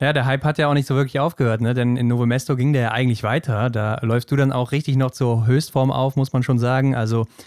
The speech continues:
du wirst zwar nur in Anführungszeichen Neunzehnte im Sprint, obwohl du aber dann zwei Fehler geschossen hast, ne? Das heißt,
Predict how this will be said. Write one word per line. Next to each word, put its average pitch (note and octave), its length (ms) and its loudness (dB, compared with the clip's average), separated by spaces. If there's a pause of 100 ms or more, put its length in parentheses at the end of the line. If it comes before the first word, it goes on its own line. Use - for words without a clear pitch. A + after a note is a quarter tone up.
(100)
du - 120 -4
wirst E3 200 0
zwar D3 340 0 (280)
nur D#3+ 300 4
in D3+ 80 4
Anführungszeichen B2+ 760 0
Neunzehnte C3 480 2
im A#2 100 2
Sprint, C#3 400 0
obwohl A#2 240 0
du C#3+ 120 2
aber A#2 220 0
dann A2 240 -2
zwei A#2+ 260 -2
Fehler G#3 260 2
geschossen G#2 420 -4
hast, F#2+ 220 -6
ne? D3+ 240 2
Das A2+ 160 -4
heißt, C3+ 340 -2